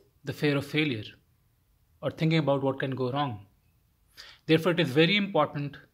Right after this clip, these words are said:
especially if you're very anxious, to relax yourself and calm yourself before a session, before a performance event. And how do you do that? Well, f-, number one thing that I believe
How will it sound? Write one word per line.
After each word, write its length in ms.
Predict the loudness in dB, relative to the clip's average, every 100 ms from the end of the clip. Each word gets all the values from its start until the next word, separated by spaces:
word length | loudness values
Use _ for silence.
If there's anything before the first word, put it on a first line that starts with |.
| _ _ _ _
especially 460 | -14 -4 -2 0 -2
if 120 | -2
you're 80 | 0
very 220 | 2 2
anxious, 520 | 0 -2 -10 -14 -18 _ _ _ _ _ _ -20 _ -8
to 80 | -2
relax 380 | 6 6 6
yourself 340 | -6 -4 -4 -4
and 160 | -6
calm 240 | -6 -6 -4
yourself 540 | -6 -8 -12 -16 -20 _ _ _ _ _ _ _ -14
before 260 | -10 -4
a 80 | -4
session, 380 | -2 -4 -6 -12 _ _ _ _ _ _
before 340 | -10 -6 -2 -2
a 180 | -4 -18
performance 440 | -12 -10 -10 -10
event. 360 | -8 -8 -8 -12 _ _ _ _ _ _ _ _ _ _ _ -20 -20 _
And 120 | -10 0
how 140 | 2
do 80 | 2
you 60 | 0
do 140 | -2
that? 260 | -2 -4 -8 -20 _ _ _ _ _ _ _ -20 _ _ _ _ _ _ _ _
Well, 140 | 0 2
f-, 140 | 2 -6 0
number 240 | 4 6
one 280 | 8 6 6
thing 220 | 2 2
that 120 | 6
I 140 | 8 6
believe 400 | 4 2 2